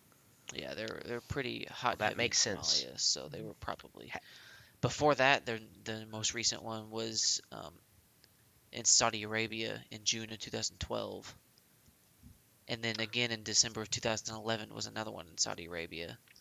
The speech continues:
Speaker 2: How did they kill them?
Speaker 1: S-, uh, the one in twenty twenty in Somalia, I don't know. It doesn't say.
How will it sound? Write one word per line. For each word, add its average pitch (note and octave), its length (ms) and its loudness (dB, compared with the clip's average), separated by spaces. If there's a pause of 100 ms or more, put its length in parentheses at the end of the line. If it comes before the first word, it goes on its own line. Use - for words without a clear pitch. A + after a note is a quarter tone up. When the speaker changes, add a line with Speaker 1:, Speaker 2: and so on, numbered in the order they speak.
(1000)
Speaker 2:
How D#3+ 120 8
did D#3 120 6
they A#2+ 80 8
kill C3 260 4
them? C#3 120 2
Speaker 1:
S-, E2+ 240 -2 (880)
uh, E2 300 -2 (2250)
the A#2 120 -2
one B2+ 220 -2
in A#2 200 -6
twenty C3 260 -2
twenty C#3+ 340 -2
in D3 100 -6
Somalia, D3+ 840 -2
I A2+ 120 0
don't A2+ 180 -6
know. D2+ 180 -4
It - 80 -12
doesn't A2+ 300 -2
say. C#3 540 0